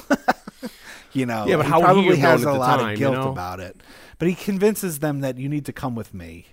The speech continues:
Speaker 1: You know, like, you need to s-, you need to be with people. You need to be with your real family.
Speaker 2: Yeah.
Speaker 1: Like, this, these aren't your family. Um, and so they then leave the jungle and they g-, end up at, like, this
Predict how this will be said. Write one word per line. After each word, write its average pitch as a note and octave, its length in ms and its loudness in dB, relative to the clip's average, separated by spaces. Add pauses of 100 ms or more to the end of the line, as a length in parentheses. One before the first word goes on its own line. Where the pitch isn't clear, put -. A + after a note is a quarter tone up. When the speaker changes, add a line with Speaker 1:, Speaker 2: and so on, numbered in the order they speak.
(140)
Speaker 1:
You G#2 140 -14
know, G2 60 -10
like, G2+ 140 -12
you A#2+ 80 -6
need A#2+ 180 -8
to G2+ 60 -14
s-, - 220 -16
you A2 140 -12
need G#2 140 -12
to G2+ 80 -14
be F2+ 200 -16
with E2+ 220 -20
people. E2+ 320 -18
You F2 60 -18
need F2+ 120 -20
to D#2+ 60 -20
be E2+ 100 -20
with E2 200 -20
your E2+ 100 -18
real E2+ 240 -18
family. - 480 -14
Speaker 2:
Yeah. D#2 180 -10
Speaker 1:
Like, - 160 -20
this, - 220 -20 (100)
these F2+ 200 -18
aren't E2+ 180 -18
your - 80 -20
family. D#2 500 -20 (480)
Um, F2+ 420 -12 (300)
and C3 140 -6
so C#3 440 0
they C3+ 340 -4
then C#3 760 -6 (840)
leave A#2 520 -6
the - 80 -10
jungle A#2+ 580 -8 (160)
and A2 180 -8
they B2 140 -6
g-, G2+ 160 -18 (140)
end C3+ 180 -6
up C#3 140 -6
at, - 160 -10
like, G#2+ 220 -12
this - 180 -16